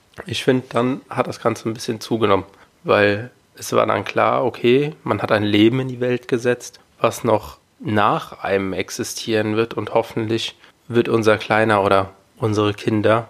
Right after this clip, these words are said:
soll ja kein Einzelkind bleiben bei uns, habe ich ja schon in der ersten Folge gesagt, werden ja hoffentlich auch wieder Kinder bekommen. Von daher, es ist ja eigenes Leben, was man selbst in die Welt gesetzt hat,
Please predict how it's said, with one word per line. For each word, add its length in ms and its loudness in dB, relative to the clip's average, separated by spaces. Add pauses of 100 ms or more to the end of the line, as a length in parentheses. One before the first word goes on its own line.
(120)
soll 240 -6
ja 100 2
kein 180 -2
Einzelkind 460 -4
bleiben 220 0
bei 60 2
uns, 240 -6 (340)
habe 180 2
ich 80 0
ja 100 6
schon 220 0
in 60 -2
der 100 -4
ersten 280 -2
Folge 340 0
gesagt, 400 -2 (300)
werden 220 4
ja 80 4
hoffentlich 340 0
auch 180 2
wieder 200 -2
Kinder 280 -4
bekommen. 400 -6 (360)
Von 180 -4
daher, 540 2 (240)
es 120 -8
ist 220 -4
ja 260 0
eigenes 600 2
Leben, 380 2
was 160 -14
man 140 -2
selbst 340 2
in 80 -2
die 80 -6
Welt 220 0
gesetzt 440 -4
hat, 200 0